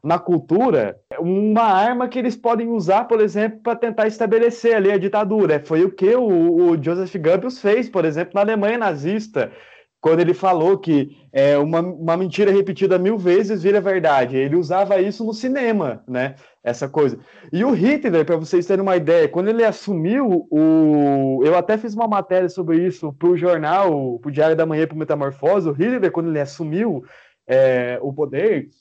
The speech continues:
ele decretou que, que tipo de arte que era degenerada e que tipo de arte que não era degenerada.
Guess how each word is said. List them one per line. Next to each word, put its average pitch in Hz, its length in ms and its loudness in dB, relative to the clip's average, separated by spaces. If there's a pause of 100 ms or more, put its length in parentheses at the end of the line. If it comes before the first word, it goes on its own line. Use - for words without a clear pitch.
(300)
ele 180 500 0
decretou 214 800 2
que, 208 340 -2
que 196 200 -2
tipo 220 300 -4
de 196 140 -2
arte 214 460 0
que 190 120 -2
era 196 180 2
degenerada 185 960 0
e 202 120 -4
que 214 140 -6
tipo 220 240 -8
de 185 140 0
arte 196 220 0
que 226 80 -6
não 208 140 -2
era 202 140 0
degenerada. 190 800 -2